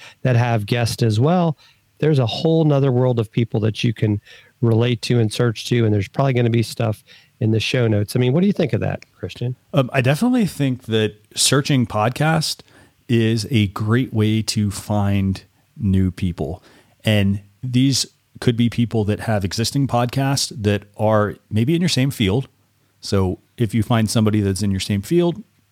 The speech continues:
Speaker 2: again, reach out to them, check out their website, go to their social media channels, send them a message, actually maybe listen to some of their content,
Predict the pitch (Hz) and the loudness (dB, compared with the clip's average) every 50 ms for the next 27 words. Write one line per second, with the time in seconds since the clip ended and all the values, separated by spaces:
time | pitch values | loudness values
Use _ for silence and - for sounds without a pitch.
0 | _ _ - 104 101 147 151 147 131 120 - _ _ - 104 120 123 - 151 147 | _ _ -4 -2 -2 0 -2 -2 -4 -8 -12 _ _ -2 -2 -2 0 0 0 0
1 | 147 - 113 95 87 90 - 98 92 92 - 98 92 107 139 151 127 - 139 135 | 0 0 0 -2 0 -2 -2 -4 -4 -2 -2 -2 0 0 0 0 0 0 0 0
2 | 135 107 107 92 90 87 90 - - 92 87 - - 98 123 147 151 143 - - | 2 0 0 0 0 -2 -4 -4 -4 -6 -6 -6 -4 -2 0 0 0 0 0 0
3 | 139 135 135 131 123 - - - - - - - _ _ _ - - 107 107 110 | 2 2 2 2 0 -2 -8 -14 -20 -20 -20 -20 _ _ _ -6 -2 0 0 0
4 | 98 92 107 123 127 - - 131 117 - - - _ _ _ - 127 135 - - | 2 2 0 0 0 0 0 -2 -2 -4 -10 -18 _ _ _ -2 -2 0 0 0
5 | 143 131 123 127 120 113 113 104 110 107 - 117 101 - - 101 95 92 87 82 | 0 0 2 2 2 0 0 0 -2 -2 -2 -2 -2 -2 -2 -2 -4 -4 -4 -6
6 | - - - 135 143 135 - 143 135 131 120 | -6 -4 -2 -2 -2 0 0 0 -2 -2 -4